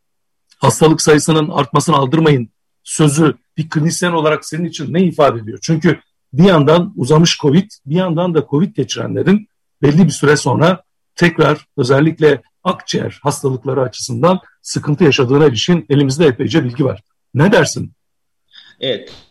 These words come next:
Speaker 2: Tabii klinisyen olarak sorun şu oluyor. Karşıma gelen hasta nefes darlığından bitap olduğu zaman, ya sen aslında yapacak bir şey de yok. Yani bu artan nüfus içerisinde sen de bir tür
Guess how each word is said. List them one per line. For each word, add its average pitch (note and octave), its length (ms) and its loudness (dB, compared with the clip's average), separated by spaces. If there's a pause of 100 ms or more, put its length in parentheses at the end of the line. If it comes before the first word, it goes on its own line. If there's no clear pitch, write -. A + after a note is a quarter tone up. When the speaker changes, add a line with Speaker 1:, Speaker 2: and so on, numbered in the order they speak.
Speaker 2:
Tabii - 240 -12
klinisyen D#3+ 480 -12
olarak D#3 260 -10
sorun D#3+ 260 -10
şu D#3+ 160 -14
oluyor. C3 280 -8
Karşıma C3 440 -8
gelen C3+ 280 -6
hasta B2+ 320 -10
nefes B2+ 400 -8
darlığından A#2 760 -6
bitap C3 380 -10
olduğu A2+ 280 -10
zaman, A#2+ 340 -12
ya A#2 200 -10
sen C3+ 180 -12
aslında A#2 400 -10
yapacak B2+ 480 -10
bir - 60 -20
şey G#2+ 240 -8
de A#2 40 -4
yok. C3+ 240 -8
Yani G#2 300 -10
bu A#2+ 180 -8
artan A#2 400 -8
nüfus A2+ 320 -16
içerisinde B2 720 -10 (220)
sen C3 280 -8
de A2 140 -8
bir C3 200 -12
tür - 220 -14